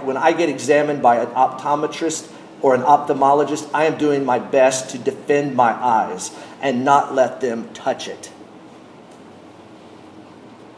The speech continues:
The preciousness. David is saying, "Lord, your people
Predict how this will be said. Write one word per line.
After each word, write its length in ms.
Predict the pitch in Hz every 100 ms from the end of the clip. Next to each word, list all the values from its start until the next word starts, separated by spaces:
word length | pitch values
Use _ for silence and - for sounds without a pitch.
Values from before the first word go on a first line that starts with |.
| - -
The 80 | -
preciousness. 1000 | - - 180 - 170 - 123 104 - - - - - 135
David 360 | 190 208 196 180
is 160 | 165
saying, 480 | - 185 165 160 160
"Lord, 460 | 170 202 202 - 135
your 200 | 196 226
people 760 | 226 220 233 165 139 127 -